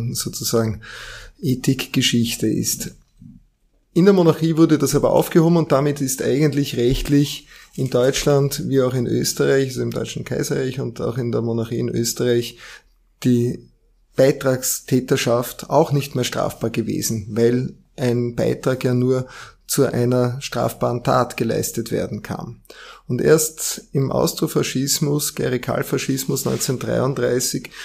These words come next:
wurde rechtshistorisch dann mit der Wiedereinführung der Todesstrafe auch die Mitwirkung am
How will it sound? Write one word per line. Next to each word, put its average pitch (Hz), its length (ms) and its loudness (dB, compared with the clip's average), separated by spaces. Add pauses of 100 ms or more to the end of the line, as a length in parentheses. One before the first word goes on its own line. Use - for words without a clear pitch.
(120)
wurde 135 300 2
rechtshistorisch 127 960 0 (360)
dann 131 520 2
mit 143 420 0
der 127 100 2
Wiedereinführung 131 640 0
der 117 140 -2
Todesstrafe 131 840 -2
auch 127 140 -4
die 131 100 -4
Mitwirkung 139 680 0
am 127 340 -2